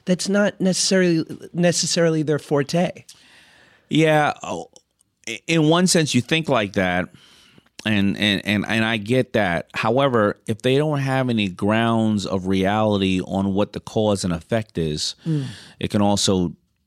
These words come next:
Speaker 2: alter the outcome, right? It's kinda like,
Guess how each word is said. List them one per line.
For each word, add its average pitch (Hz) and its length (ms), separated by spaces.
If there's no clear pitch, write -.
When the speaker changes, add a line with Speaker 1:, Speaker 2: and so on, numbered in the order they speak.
Speaker 2:
alter 95 380
the 85 100
outcome, 78 640
right? 90 320
It's 90 100
kinda 98 260
like, 92 380